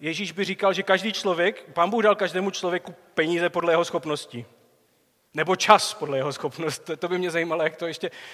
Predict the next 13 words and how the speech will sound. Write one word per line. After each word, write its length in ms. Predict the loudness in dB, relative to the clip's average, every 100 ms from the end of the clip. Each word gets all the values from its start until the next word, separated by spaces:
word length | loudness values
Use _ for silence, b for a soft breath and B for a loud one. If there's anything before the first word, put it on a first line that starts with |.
| B B
jo, 100 | -2
tak 160 | -2
proto 220 | -2 -2 0
možná 260 | 2 2
někteří 300 | 0 -4 -4
mají 140 | -2 -4
víc 180 | -6
času, 260 | -8 -8 -6
někteří 280 | -8 -8 -8
jiní, 160 | -6
ne-, 120 | -6 -4
nevím, 260 | -6 -4
jo? 100 | -6